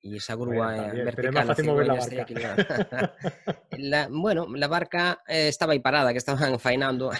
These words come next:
Speaker 1: no había mucho que esperar tampoco. Eh, a veces hacemos lo que se puede, efe-,
Speaker 2: Claro, no,
Speaker 1: efectivamente.
Speaker 2: evidentemente.
Speaker 1: Y, y, y la boya aquella que está allí atrás, pues, tampoco me gusta
Speaker 2: También,
Speaker 1: mucho, pero, pero
Speaker 2: también.
Speaker 1: bueno.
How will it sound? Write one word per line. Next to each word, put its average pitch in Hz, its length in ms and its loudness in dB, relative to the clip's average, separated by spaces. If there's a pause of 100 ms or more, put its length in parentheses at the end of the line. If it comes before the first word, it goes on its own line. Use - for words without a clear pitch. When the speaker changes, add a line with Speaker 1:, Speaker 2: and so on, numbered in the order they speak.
Speaker 1:
no 143 80 0
había 135 200 0
mucho 123 260 -4
que 123 80 -4
esperar 123 420 0
tampoco. 113 440 -6 (640)
Eh, - 180 -12 (460)
a - 80 -8
veces 147 260 0
hacemos 147 260 0
lo 143 120 2
que 117 80 0
se 107 120 -4
puede, 110 360 0
efe-, 117 260 -14
Speaker 2:
Claro, 120 220 -6
no, 107 40 -8
Speaker 1:
efectivamente. 117 500 -2
Speaker 2:
evidentemente. 104 420 -12 (360)
Speaker 1:
Y, 117 1040 -4
y, 120 80 -10
y - 40 -8
la 120 80 -2
boya 127 240 0
aquella 120 240 -2
que 120 80 -8
está 117 140 -8
allí 117 100 -4
atrás, 117 260 -8
pues, 113 120 -16
tampoco 110 260 -12
me 95 80 -8
gusta 92 200 -8
Speaker 2:
También, 92 140 -10
Speaker 1:
mucho, 95 220 -14
pero, 92 180 -18
pero 101 140 -12
Speaker 2:
también. 92 120 -12
Speaker 1:
bueno. 95 160 -16